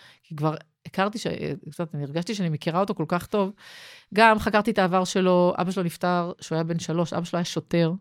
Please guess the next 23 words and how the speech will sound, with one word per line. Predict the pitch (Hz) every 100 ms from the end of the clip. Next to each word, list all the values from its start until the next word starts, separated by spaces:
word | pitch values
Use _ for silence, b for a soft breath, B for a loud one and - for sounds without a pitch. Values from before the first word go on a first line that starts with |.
| _ _ _ b b b b b
הוא | 170
נפטר | 156 170
כשהוא | 185
היה | 156
בן | 160
שלוש, | 185 214 226 190 -
ואימא | 160 175 185
שלו | 180 170 165
התחתנה | - 165 170 170
עם | 165 165
איזה | 160 175
מישהו | 175 160
שהיה | 165 170
מכה | 190 - 247
אותו, | 226 214 190
הייתה | 175 170
לו | 170
ילדות | 170 226 233
לא | -
פשוטה. | 214 - 190 180 180 b b b b b -
הוצאתי | - 220 240
מסמכים | 220 165 160 214
מהצבא. | 214 156 - 156 143